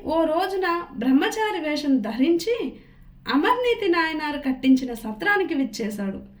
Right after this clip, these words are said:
మేనిపై తెల్లని విభూది రేఖలు, ముడివేసిన జుట్టుతో, భుజంపై దండం ధరించి, సహస్ర కాంతులతో మెరిసిపోతున్నాడు సదాశివుడు. భుజంపై ధరించిన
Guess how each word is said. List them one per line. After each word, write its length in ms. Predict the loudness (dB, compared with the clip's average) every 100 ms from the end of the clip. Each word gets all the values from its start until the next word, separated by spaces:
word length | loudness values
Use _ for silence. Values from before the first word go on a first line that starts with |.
| -20 -20 _ _ -10
మేనిపై 800 | -6 -4 -2 2 0 0 -4 -4
తెల్లని 1000 | -6 -8 -4 -2 -2 -2 0 2 0 0
విభూది 720 | 0 0 0 0 0 0 0
రేఖలు, 640 | 0 -2 -2 0 2 0 -4 -18 -20 -2
ముడివేసిన 720 | 0 2 0 0 -2 -2 -2
జుట్టుతో, 840 | -2 -2 -2 -2 -4 -2 -2 -4 -6 -12 -20 _ -8
భుజంపై 760 | -2 0 0 -2 -2 -2 -2 -4 -8
దండం 560 | -6 -4 2 2 2 0
ధరించి, 680 | 0 2 4 4 2 -8 -12 -18 -20 -20
సహస్ర 800 | -14 -4 -4 0 -2 -2 -2 -2 -2
కాంతులతో 760 | -2 0 -2 -2 -2 -2 0 2
మెరిసిపోతున్నాడు 1200 | 2 4 0 0 -2 -2 -2 -2 -4 -4 -4 -6
సదాశివుడు. 840 | -4 -4 -2 -2 2 2 2 -2 -10 -18 -20 -20 -20 -20 -20 -20 -20 -8
భుజంపై 680 | 0 2 2 -2 0 0 0
ధరించిన 760 | 0 -2 0 -2 2 0 0 -6